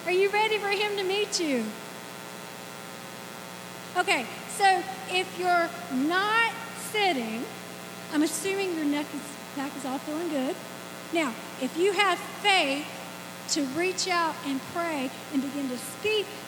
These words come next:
specifically to this pain and ask for Jesus to heal them, do, is it God's will to heal? Okay, so we don't have to question if that's his will, right?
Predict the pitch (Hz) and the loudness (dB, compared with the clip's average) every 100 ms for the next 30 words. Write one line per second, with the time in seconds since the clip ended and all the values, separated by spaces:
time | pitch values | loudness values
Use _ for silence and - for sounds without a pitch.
0 | - - 349 - 440 - - 294 285 - | -8 -2 -2 0 -2 -2 0 2 2 0
1 | - - 349 302 311 - - 381 294 220 | -8 -2 0 0 -2 -4 -4 -2 -2 -2
2 | 262 - - - - - - - - 262 | -2 -4 -8 -10 -10 -10 -10 -10 -6 -4
3 | 269 - 359 403 - - - 302 233 311 | -2 4 4 4 0 -6 -4 -2 4 6
4 | 320 240 220 233 - - - - 254 - | 6 4 2 0 -4 -10 -10 -8 -6 -2
5 | 370 403 277 214 190 214 277 - - - | 2 2 2 0 2 0 -2 -4 -4 -2
6 | 311 302 320 320 339 302 330 330 311 339 | -2 -2 0 0 0 0 0 0 0 0
7 | 370 - - - - - - - 339 415 | 0 -4 -10 -12 -10 -10 -10 -6 2 2
8 | 294 - 403 427 415 415 415 359 381 370 | 2 0 2 4 6 6 4 4 6 6
9 | - 370 370 349 320 339 262 294 349 233 | 2 0 2 2 0 0 2 4 4 4
10 | 233 240 269 339 | 2 0 0 0